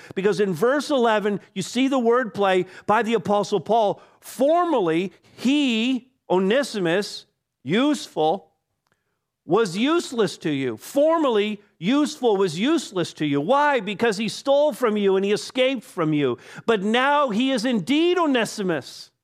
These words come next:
He's indeed useful to you and to me. Why? Because he's in Christ. And everything has changed.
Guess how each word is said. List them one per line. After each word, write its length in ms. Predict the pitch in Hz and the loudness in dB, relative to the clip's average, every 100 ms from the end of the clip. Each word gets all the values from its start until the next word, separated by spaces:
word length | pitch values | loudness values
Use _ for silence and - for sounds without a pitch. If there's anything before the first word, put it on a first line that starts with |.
| _ _ _ _ _ _ _ _ _ _ | _ _ _ _ _ _ _ _ _ _
He's 160 | 147 139 | -6 -4
indeed 380 | 139 156 190 156 | -2 0 0 -2
useful 760 | 131 139 131 - 104 104 110 _ _ _ _ _ _ _ _ _ _ _ _ _ _ _ | -4 -6 -8 -12 -10 -10 -14 _ _ _ _ _ _ _ _ _ _ _ _ _ _ _
to 100 | 127 | -6
you 260 | 123 147 139 | -2 0 0
and 260 | 143 190 170 | 0 -2 -6
to 100 | 113 | -10
me. 320 | 104 104 98 _ _ _ _ _ _ _ _ _ _ _ _ _ _ _ _ _ _ _ - | -12 -14 -20 _ _ _ _ _ _ _ _ _ _ _ _ _ _ _ _ _ _ _ -12
Why? 460 | 127 139 185 190 - _ _ _ _ _ _ _ _ _ _ _ _ _ _ _ _ _ _ _ _ | -4 -2 -2 -6 -14 _ _ _ _ _ _ _ _ _ _ _ _ _ _ _ _ _ _ _ _
Because 200 | - 113 | -18 -14
he's 160 | 110 | -10
in 100 | 117 | -10
Christ. 580 | 101 - 151 123 - - _ _ _ _ _ _ _ _ _ _ _ _ _ | -10 -10 -8 -10 -18 -20 _ _ _ _ _ _ _ _ _ _ _ _ _
And 100 | - | -4
everything 300 | 107 127 127 | -2 -2 -2
has 120 | 131 - | -4 -4
changed. 520 | 143 156 135 95 | -6 -6 -6 -12